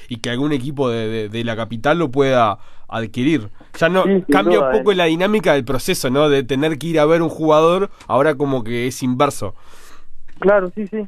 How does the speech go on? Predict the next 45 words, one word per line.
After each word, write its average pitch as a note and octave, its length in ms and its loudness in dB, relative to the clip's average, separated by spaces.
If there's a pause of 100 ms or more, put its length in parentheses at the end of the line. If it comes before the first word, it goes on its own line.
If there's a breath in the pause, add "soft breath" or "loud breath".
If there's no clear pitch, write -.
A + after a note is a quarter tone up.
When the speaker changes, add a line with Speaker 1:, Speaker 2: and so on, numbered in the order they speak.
Speaker 2:
Bueno, D3 440 0
a - 40 -2
ver, D#3 180 2
en C3+ 180 -6
el, C3+ 180 -6 (100)
en D3 120 -8
el C#3+ 140 -6
interior D3 440 -2
se, C3+ 380 -2 (220)
que C#3 180 -6
yo C#3+ 80 -4
miro D3 220 -2
algún, C#3 420 -6 (100)
algunos C3+ 400 -6
partidos C3+ 540 -4
y B2+ 100 -4
eso C#3+ 280 -2
de, B2 200 -4 (120)
del C#3 200 -8
fútbol C#3+ 200 2
de B2+ 60 2
allá, D3+ 420 0 (100)
este, B2 720 -8
se, A#2 440 -2 (120)
los B2 360 2
chiquilines C3+ 400 2
juegan C3 260 0
mucho, C3+ 340 -4
muy C3 220 -4
jóvenes, C#3 380 0
juegan C3 240 0
en A#2+ 80 -4
primera, B2+ 500 0
en B2 60 -2
las A#2 160 -2
selecciones, B2 600 -4
todo, C#3+ 360 2
y B2 320 -2
la A#2+ 100 0
verdad B2 240 0
que C3+ 80 -2
hay B2 120 0
muy C3 180 -8
buenos B2+ 240 -6
jugadores. C#3 560 0